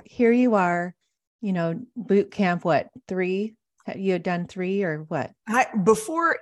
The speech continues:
Speaker 2: any of this began to show up, I think I had done between six and eight. <laughs>
Speaker 1: Oh,
Speaker 2: So I had
Speaker 1: okay.
Speaker 2: done, yeah, I had done a few. <laughs> Two thousand nineteen,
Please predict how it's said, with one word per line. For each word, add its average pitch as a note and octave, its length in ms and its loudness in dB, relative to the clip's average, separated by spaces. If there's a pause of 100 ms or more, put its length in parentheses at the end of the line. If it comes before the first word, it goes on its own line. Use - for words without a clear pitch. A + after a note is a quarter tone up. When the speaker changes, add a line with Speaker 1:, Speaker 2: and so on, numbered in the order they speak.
Speaker 2:
any C#4 280 2
of G#3 120 0
this G#3+ 300 2
began F3+ 340 -4
to E3+ 80 0
show E3+ 220 -4
up, E3 160 0
I D#3+ 100 -2
think C4 340 -8
I G#3+ 120 2
had E3+ 200 0
done D#3+ 520 -2
between F#3+ 360 -6
six A#3+ 360 -2
and E3 180 -4
eight. - 400 -6 (140)
<laughs> - 0 - (320)
Speaker 1:
Oh, D#4 160 8
Speaker 2:
So G#3+ 260 6
I B3 120 4
had - 120 2
Speaker 1:
okay. - 80 0
Speaker 2:
done, F3+ 320 -2
yeah, F3+ 220 2
I D3 80 0
had E3+ 180 -2
done E3+ 200 -4
a E3 40 -10
few. - 220 -10 (420)
<laughs> - 420 -2
Two B3 140 2
thousand A3+ 360 4
nineteen, A3 760 2